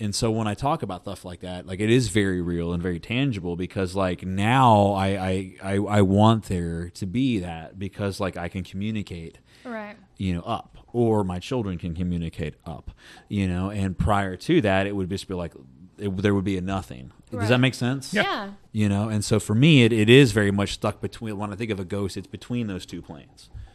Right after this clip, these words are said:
Speaker 1: or three planes. Yeah.
Speaker 2: I feel
Speaker 3: Okay.
Speaker 2: like sometimes there's a, um, a, you re-, um, revert,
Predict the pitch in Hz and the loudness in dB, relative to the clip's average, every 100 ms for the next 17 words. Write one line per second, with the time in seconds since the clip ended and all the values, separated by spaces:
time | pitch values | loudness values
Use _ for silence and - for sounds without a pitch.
0 | - - 90 80 - 76 - - - - | -20 -20 -14 -14 -12 -16 -16 -20 -20 -20
1 | _ _ _ - 76 - _ _ - - | _ _ _ -20 -20 -20 _ _ -20 -20
2 | - - - 285 415 440 220 - - 285 | -20 -20 -16 -10 -4 -2 -4 -6 -16 -14
3 | 262 254 226 214 202 - _ 226 220 208 | -14 -12 -12 -12 -16 -20 _ -12 -12 -12
4 | 196 196 190 208 208 190 175 170 - _ | -12 -12 -12 -8 -8 -8 -12 -18 -20 _
5 | _ - _ _ - 220 202 196 196 - | _ -20 _ _ -8 -6 -6 -8 -14 -20
6 | _ _ _ _ _ - 247 247 220 220 | _ _ _ _ _ -4 -2 0 -2 -4
7 | 220 208 185 180 - _ _ _ 208 240 | -2 -4 -4 -10 -16 _ _ _ -4 -2
8 | 214 196 202 262 - - | 0 0 -2 -4 -10 -18